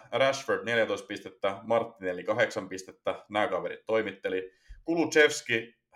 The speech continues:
oli syötöskin kauan, mut sit poistettiin pelin jälkeen, palataan siihen sit enemmän, kun mennään noihin otteluihin. Martial kuusi pistettä,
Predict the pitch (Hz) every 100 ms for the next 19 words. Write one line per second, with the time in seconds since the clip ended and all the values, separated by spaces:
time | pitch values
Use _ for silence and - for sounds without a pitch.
0 | - - - - 139 - - 139 156 156
1 | 202 180 - - 147 135 151 147 135 113
2 | - 127 - 139 - - - 104 117 110
3 | 101 104 95 95 92 - - 101 95 92
4 | 107 95 92 92 95 95 87 87 87 90
5 | 87 92 92 - 92 90 87 - _ _
6 | - - - - _ _ _ _ - 151
7 | 165 - 127 110 151 143 127 - 117 -
8 | 113 - 110 101